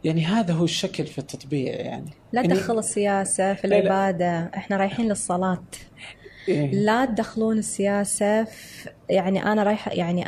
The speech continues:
Speaker 2: يعني أمي كا-، أمي لما راحت كا-، رايحة تصلي. هذا حق. هذا حق البني آدم إنه يروح يصلي في هذا المكان.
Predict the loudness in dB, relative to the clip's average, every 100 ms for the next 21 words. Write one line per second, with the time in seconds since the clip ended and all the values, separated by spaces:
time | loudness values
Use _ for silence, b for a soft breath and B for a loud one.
0 | -4 -4 -4 -2 -2 0 0 0 -2 0
1 | 0 2 2 2 0 0 -4 -4 -8 -6
2 | -4 -2 -2 -2 -6 -6 -2 0 0 0
3 | -2 -2 -2 -2 -4 -6 -12 -14 B B
4 | B B -2 2 2 0 -4 -6 -4 -2
5 | 0 0 0 -2 0 0 0 -2 -4 -2
6 | -2 0 0 2 0 0 -2